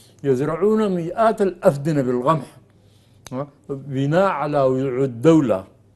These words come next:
بمؤسساتها بأن هذا القمح سيتم شرائه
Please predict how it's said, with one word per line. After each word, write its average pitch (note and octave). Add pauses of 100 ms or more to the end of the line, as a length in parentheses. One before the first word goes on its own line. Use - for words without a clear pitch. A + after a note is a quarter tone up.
(440)
بمؤسساتها E3 (280)
بأن C3
هذا D#3
القمح D3+ (220)
سيتم C#3+
شرائه C3+